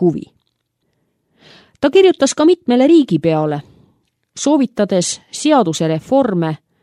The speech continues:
Moosese seaduste vaimus. Kunagi olevat tsaargi säärase kirja saanud ja Eesti riigivanem oli neid saanud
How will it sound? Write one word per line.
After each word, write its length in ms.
Moosese 500
seaduste 640
vaimus. 500
Kunagi 400
olevat 440
tsaargi 500
säärase 440
kirja 340
saanud 440
ja 120
Eesti 340
riigivanem 720
oli 220
neid 200
saanud 540